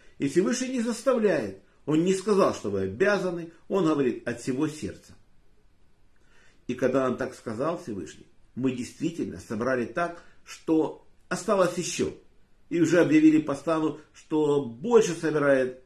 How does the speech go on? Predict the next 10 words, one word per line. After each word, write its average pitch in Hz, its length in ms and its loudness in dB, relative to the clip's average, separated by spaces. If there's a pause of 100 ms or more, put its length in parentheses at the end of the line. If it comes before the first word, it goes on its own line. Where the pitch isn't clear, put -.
народ, 120 440 -2
нежели 127 400 -2
нужно. 95 440 -4 (360)
Вот 113 180 -8
так. - 260 -10 (480)
До 110 160 -4
такой 123 220 -2
степени 107 480 -2
это 104 160 -4
дошло. 98 400 -10